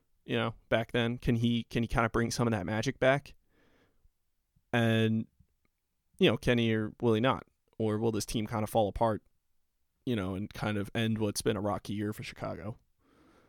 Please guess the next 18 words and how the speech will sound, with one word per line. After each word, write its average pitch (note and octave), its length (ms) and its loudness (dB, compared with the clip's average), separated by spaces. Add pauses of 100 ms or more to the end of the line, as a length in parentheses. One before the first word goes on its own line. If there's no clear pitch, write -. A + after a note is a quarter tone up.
(640)
And A#2 320 2
I A#2+ 60 4
think D#3+ 160 2
for - 80 0
Boston, C#3 460 8
the A2 80 0
key A#2+ 160 0
guy A2 200 4
will G#2+ 80 2
be G#2 140 -2
Jay G2 160 2
Crowder, - 420 0 (1200)
who A#2+ 140 -2
is G#2+ 140 0
their G#2 340 0 (120)
starting A2+ 300 4
small G#2 200 -2
forward. G#2+ 260 -6